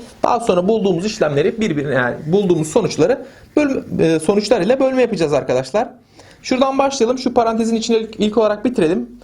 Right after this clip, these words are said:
Payda da gizli bir vardı. Hemen onu yazdım. Daha sonra üç ile genişleteyim.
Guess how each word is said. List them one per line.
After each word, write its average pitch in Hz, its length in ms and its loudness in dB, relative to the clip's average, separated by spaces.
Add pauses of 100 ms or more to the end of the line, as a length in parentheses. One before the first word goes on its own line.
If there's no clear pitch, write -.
(200)
Payda 202 260 2
da 208 60 4
gizli 196 340 0
bir 196 100 2
vardı. 147 400 2
Hemen 170 220 0
onu 151 120 0
yazdım. 185 460 -2 (340)
Daha 202 140 2
sonra 220 180 0
üç 214 120 -4
ile 202 100 2
genişleteyim. 185 600 -2